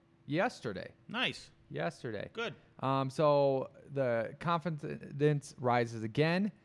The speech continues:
Speaker 1: Here's the National Association of Home Builders slash Wells Fargo gauge on sentiment. Fi-,
Speaker 2: N A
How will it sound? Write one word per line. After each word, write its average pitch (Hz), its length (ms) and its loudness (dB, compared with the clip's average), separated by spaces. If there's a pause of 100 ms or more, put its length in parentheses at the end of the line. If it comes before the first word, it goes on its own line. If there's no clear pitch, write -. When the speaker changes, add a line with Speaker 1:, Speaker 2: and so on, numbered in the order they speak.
(400)
Speaker 1:
Here's 139 260 0
the 131 120 0
National 131 360 0
Association 123 580 -4
of 107 120 -6
Home 160 380 -2
Builders 139 360 4
slash 110 240 0
Wells 110 200 0
Fargo 110 400 0
gauge 107 420 -4
on 104 140 -4
sentiment. 139 480 -4
Fi-, 107 60 -14
Speaker 2:
N 107 80 -10
A - 20 -8